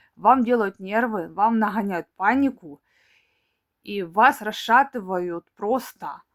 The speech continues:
чтобы держать в напряжении. Никто на вас наступать не будет осенью двадцать пятого года. Это все делается специально, чтобы людям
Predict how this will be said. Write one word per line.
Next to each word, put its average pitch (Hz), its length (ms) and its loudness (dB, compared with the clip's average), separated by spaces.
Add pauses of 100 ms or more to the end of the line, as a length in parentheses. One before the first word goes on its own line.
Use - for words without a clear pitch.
(440)
чтобы 196 500 -4
держать 190 460 -6
в 202 60 -8
напряжении. 190 800 -8 (440)
Никто 240 680 0 (100)
на 175 160 -8
вас 175 460 -6
наступать 185 640 -14
не 202 140 -12
будет 180 600 -10
осенью 208 560 -2
двадцать 208 460 -4
пятого 185 440 -8
года. 165 500 -6 (1500)
Это 269 260 -6
все 185 160 -12
делается 165 460 -8
специально, 165 840 -4 (400)
чтобы 196 560 -8 (200)
людям 202 640 -2